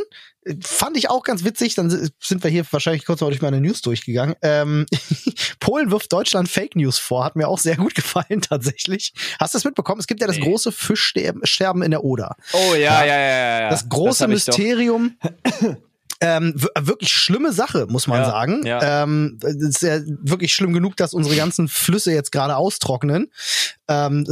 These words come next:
Speaker 1: <laughs> dann reicht es nicht, dass dann auch noch die ganzen Fische sterben.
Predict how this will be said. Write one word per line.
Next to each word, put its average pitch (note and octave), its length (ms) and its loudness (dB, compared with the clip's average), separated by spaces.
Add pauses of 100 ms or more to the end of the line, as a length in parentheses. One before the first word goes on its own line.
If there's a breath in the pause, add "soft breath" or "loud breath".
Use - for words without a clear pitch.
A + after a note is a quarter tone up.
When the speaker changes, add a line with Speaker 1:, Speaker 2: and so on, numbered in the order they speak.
Speaker 1:
<laughs> - 160 -2
dann D#3 160 0
reicht C#3 280 -2
es - 80 -6
nicht, D3+ 180 0
dass C#3+ 120 -2
dann C#3+ 120 -2
auch D3+ 80 -2
noch C#3+ 240 -2
die C3+ 420 -2
ganzen D3 280 0
Fische C#3 240 -2
sterben. A2+ 340 0